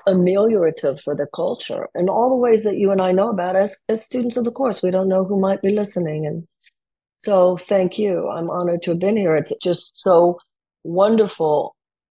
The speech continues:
when I'm at a time and within an experience where cheap and shallow conversation is so the order of the day, even among people who either know better or want, you know, sometimes with these people, I feel like,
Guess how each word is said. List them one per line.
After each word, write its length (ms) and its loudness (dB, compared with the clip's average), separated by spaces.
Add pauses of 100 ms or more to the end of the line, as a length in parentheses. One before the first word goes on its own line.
(140)
when 320 -2
I'm 180 0
at 80 0
a 80 2
time 580 0
and 160 -4
within 300 2
an 120 2
experience 760 -4
where 480 0
cheap 340 -2
and 140 -2
shallow 480 0
conversation 1200 -2 (640)
is 160 -6
so 300 -2
the 100 -2
order 380 0
of 140 -6
the 100 -2
day, 560 -2
even 480 0
among 500 0
people 580 -2 (440)
who 220 2
either 280 2
know 300 2
better 400 2
or 180 0
want, 220 -4
you 100 0
know, 80 2
sometimes 480 -4
with 140 -4
these 200 2 (1200)
people, 400 0
I 100 -2
feel 340 0
like, 420 0